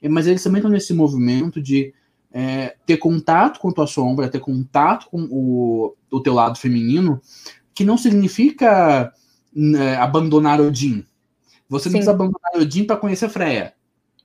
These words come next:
Speaker 1: Tá, é, e, Mila, dando continuidade, um dos pontos que eu vou, que a gente, é, que a gente construiu ali na pauta foi o culto à deusa,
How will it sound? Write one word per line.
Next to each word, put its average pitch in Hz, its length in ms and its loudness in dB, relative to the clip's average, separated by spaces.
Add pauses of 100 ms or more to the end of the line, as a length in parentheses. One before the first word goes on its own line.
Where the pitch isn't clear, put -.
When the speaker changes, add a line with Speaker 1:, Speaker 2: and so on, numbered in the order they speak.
(1040)
Speaker 1:
Tá, 107 160 -16 (100)
é, 147 520 -6
e, 190 320 -4
Mila, 185 340 -2
dando 196 240 -2
continuidade, 135 1000 -4
um 175 160 -4
dos 196 200 -4
pontos 135 560 -6
que - 120 -14
eu 107 80 -12
vou, 107 200 -14
que 104 500 -6
a 101 80 -4
gente, 107 320 -8 (480)
é, 120 440 2
que 117 100 -6
a - 20 -4
gente 120 180 -4
construiu 110 460 -6
ali 104 100 0
na 98 140 -2
pauta 120 480 0
foi 135 340 0 (120)
o 139 420 4 (420)
culto 294 380 2
à 208 40 0
deusa, 190 680 -2